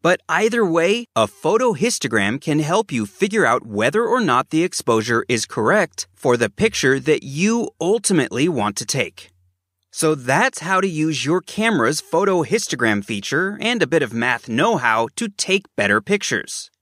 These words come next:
But how can you use histograms to make the pictures you've already taken better? And, as you might notice if you're playing around with the photohistogram feature, why are there three lines on your camera's histogram instead of one like I've described?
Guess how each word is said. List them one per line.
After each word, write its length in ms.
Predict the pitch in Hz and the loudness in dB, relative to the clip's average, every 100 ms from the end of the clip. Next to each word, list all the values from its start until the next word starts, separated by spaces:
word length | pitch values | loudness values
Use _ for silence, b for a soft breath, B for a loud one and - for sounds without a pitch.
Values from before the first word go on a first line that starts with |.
| - | -4
But 140 | 139 | -2
how 260 | - 139 202 | -2 0 -2
can 200 | 202 220 | 0 0
you 120 | 202 | 2
use 400 | 131 135 170 117 | 2 0 0 0
histograms 600 | 135 - 156 165 185 208 | -2 -2 0 0 0 -2
to 160 | - 110 | -2 0
make 300 | 107 156 - | 2 0 0
the 120 | 110 | -4
pictures 540 | - 151 - 175 156 | -2 -4 0 0 0
you've 160 | 127 113 | -2 0
already 300 | 131 135 117 | 0 0 -2
taken 560 | - - 147 202 190 110 | -4 -2 0 0 0 0
better? 440 | 104 110 208 220 _ _ _ | 0 2 0 -4 _ _ _
And, 480 | 147 185 220 247 220 - | 0 2 2 -2 -4 -2
as 220 | 107 98 | -2 -2
you 100 | 104 | -2
might 240 | 101 95 | -2 -2
notice 380 | 87 180 156 151 | 0 0 0 -2
if 120 | 147 | -4
you're 140 | 127 110 | -2 -2
playing 320 | 113 123 110 | 0 0 0
around 300 | 101 151 202 | 0 0 2
with 140 | 151 | 0
the 60 | - | -4
photohistogram 800 | - 147 135 135 147 139 143 139 | 0 2 2 0 -2 -2 0 0
feature, 480 | - 156 202 202 196 _ - | 0 -2 0 -2 -4 _ -10
why 360 | 104 123 226 | -2 0 2
are 160 | 277 240 | 0 0
there 200 | 185 139 | 0 0
three 500 | - - 156 226 247 | -4 -10 -4 -2 0
lines 340 | 151 104 101 | 2 0 0
on 160 | 113 104 | 0 0
your 120 | 110 | -2
camera's 440 | - 120 107 101 | -2 -2 0 -2
histogram 560 | - 117 - 107 101 98 | -2 -2 -2 -2 0 0
instead 320 | 113 - 170 | -2 -2 0
of 180 | 165 104 | 0 -2
one 420 | 110 151 196 95 | -2 0 2 0
like 200 | 98 98 | -2 0
I've 220 | 113 110 | 0 -2
described? 640 | 104 - 156 165 85 - | -4 -2 0 0 -2 -10